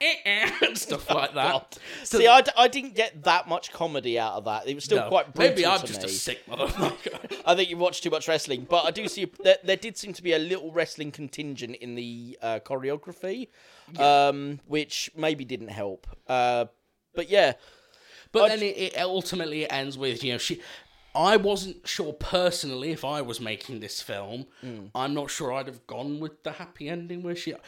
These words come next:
Speaker 1: again, maybe just being a sick person, I might have had it a more miserable ending where she doesn't leave, um,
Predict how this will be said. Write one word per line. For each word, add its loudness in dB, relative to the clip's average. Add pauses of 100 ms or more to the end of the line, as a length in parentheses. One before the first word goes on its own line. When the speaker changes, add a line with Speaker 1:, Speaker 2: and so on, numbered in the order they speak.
(360)
Speaker 1:
again, -2
maybe -4
just -12
being -8
a -8
sick -6
person, -2 (400)
I -4
might -6
have -16 (340)
had -8
it -6
a -8
more -6
miserable -8
ending -6
where -6
she -6
doesn't -8
leave, -8 (560)
um, -2